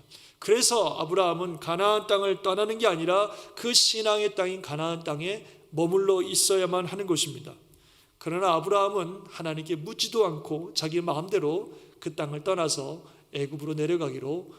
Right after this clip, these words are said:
결정했습니다. 사실 아브라함이 아예 애굽에 살려고 내려간 것은 아닙니다. 오늘 본문에도 보면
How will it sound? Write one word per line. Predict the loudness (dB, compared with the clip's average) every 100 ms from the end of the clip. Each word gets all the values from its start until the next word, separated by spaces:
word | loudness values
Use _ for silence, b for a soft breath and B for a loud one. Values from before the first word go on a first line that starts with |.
| B -10
결정했습니다. | -8 -4 -4 -2 -4 -4 -16 -18 _ _ _ B B B B B 2
사실 | 4 4 4 4 4 0 -4 0
아브라함이 | 0 4 4 4 0 -2 -4 -12 0
아예 | 4 4 4 4 2
애굽에 | 2 2 2
살려고 | 2 2 2 2 2
내려간 | 4 4 4 2
것은 | 0 0 -6 -10 -8
아닙니다. | -6 -4 -4 -8 -12 -16 b b b -4
오늘 | -2
본문에도 | -2 0 2 2 0
보면 | 0 0 0